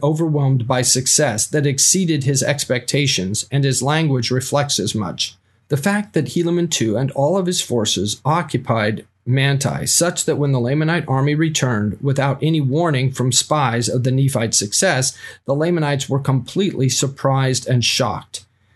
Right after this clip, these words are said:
The shock and the Nephite willingness to defend the city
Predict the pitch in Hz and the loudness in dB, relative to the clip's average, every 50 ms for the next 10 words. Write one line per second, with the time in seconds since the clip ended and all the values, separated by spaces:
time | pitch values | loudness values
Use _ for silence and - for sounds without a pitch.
0 | _ _ _ _ _ _ - 127 123 - - 165 156 165 165 170 - - - - | _ _ _ _ _ _ -2 0 0 0 2 2 2 2 0 0 -4 -8 -8 -2
1 | 135 135 135 123 127 135 147 160 160 - 135 131 - 117 127 151 151 160 160 156 | 0 2 2 2 2 2 2 2 2 0 0 0 0 0 0 0 2 2 2 2
2 | 151 143 139 - - 127 110 117 107 - - 151 165 170 165 - - - 147 143 | 2 0 0 0 -2 -2 0 -2 -2 -2 0 0 0 2 2 2 2 2 2 0
3 | 147 147 151 156 151 | 0 0 0 -2 -4